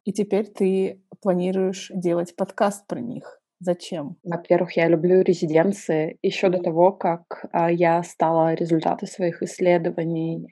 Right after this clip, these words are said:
Speaker 2: формулировать в воркбуках, в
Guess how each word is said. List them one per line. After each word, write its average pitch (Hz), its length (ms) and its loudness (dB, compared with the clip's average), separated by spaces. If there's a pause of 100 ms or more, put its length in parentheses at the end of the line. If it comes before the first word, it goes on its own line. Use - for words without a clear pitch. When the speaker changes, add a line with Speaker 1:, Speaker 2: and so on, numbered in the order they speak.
Speaker 2:
формулировать 170 960 2
в 156 140 -10 (340)
воркбуках, 175 1040 2 (300)
в 156 680 -2